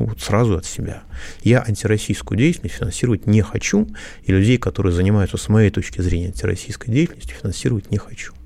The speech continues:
И благотворительность, она способна только слегка компенсировать последствия безумной политики государства, даже идеальная благотворительность. Даже доктор Газа,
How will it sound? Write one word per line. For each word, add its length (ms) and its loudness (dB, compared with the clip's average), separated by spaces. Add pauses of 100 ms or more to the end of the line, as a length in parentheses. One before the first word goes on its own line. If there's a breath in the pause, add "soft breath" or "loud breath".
(640 loud breath)
И 260 8
благотворительность, 1080 0
она 220 0
способна 500 -2
только 200 -2
слегка 380 -2
компенсировать 760 0
последствия 640 0
безумной 460 2
политики 440 -2
государства, 520 2
даже 200 4
идеальная 400 2
благотворительность. 840 -12 (400 loud breath)
Даже 200 6
доктор 360 2
Газа, 540 0